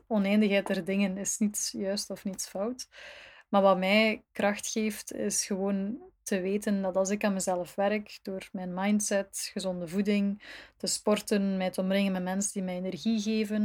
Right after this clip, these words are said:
in plaats van energie kosten, ehm, al die soort van zaken, dan ben ik ook meer beschermd. Ehm, ik heb overigens een paar maanden geleden ook corona gehad.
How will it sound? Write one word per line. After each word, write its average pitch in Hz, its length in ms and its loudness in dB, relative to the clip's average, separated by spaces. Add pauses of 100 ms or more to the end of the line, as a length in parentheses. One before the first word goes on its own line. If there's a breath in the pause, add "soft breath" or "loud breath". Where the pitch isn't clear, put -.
in 202 80 -2
plaats 196 240 -6
van 185 100 -10
energie 180 400 -10
kosten, 214 640 0 (540 loud breath)
ehm, 185 580 2
al 214 200 4
die 208 80 4
soort 208 240 -2
van 185 180 -4
zaken, 247 720 2 (340)
dan 196 760 2
ben 202 280 4
ik 220 160 4
ook 214 160 -4
meer 196 280 2
beschermd. 190 800 -4 (720 soft breath)
Ehm, 185 720 2 (680)
ik - 80 -14
heb 208 160 0
overigens 208 500 2
een - 100 -20
paar 190 200 0
maanden 190 260 -2
geleden 196 260 -2
ook 190 100 -6
corona 196 360 -4
gehad. 180 600 -8